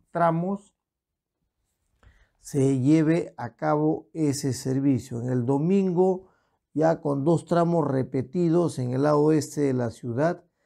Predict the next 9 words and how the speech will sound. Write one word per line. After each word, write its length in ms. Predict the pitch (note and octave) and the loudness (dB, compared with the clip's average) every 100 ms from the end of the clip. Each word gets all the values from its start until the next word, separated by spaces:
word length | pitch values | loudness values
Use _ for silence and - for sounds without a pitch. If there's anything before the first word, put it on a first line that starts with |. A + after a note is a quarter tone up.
| _ _ _ _ - | _ _ _ _ -6
va 220 | B2 D3+ | 0 0
a 60 | |
ser 220 | D3 D#3+ D#3 | 0 0 0
el 100 | D#3 | 0
segundo 560 | C3+ C3 D3+ D3 D3 | -2 -2 0 0 0
paso 400 | - D#3 C#3 D#3 | -2 -2 -2 -4
del 240 | B2+ B2 A2+ | -2 -2 0
Jack 300 | D3 C3+ - | -2 -2 -8
Ride, 640 | C3+ C#3+ D#3 C3 A2 | -4 0 0 0 -4